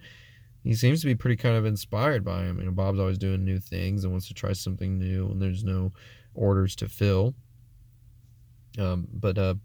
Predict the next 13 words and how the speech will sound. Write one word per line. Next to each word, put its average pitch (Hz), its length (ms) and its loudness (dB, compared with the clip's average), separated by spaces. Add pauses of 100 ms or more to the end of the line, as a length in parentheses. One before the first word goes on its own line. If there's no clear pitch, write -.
(260)
so 107 320 0 (640)
things 185 280 4
sort 170 180 4
of 139 60 2
get 135 180 0
weird, 127 460 0
though, - 260 -8 (480)
um, 107 220 -2
here 98 240 4
as 92 120 2
Bob's 98 320 -4
gotten 90 320 -4
older, 98 440 2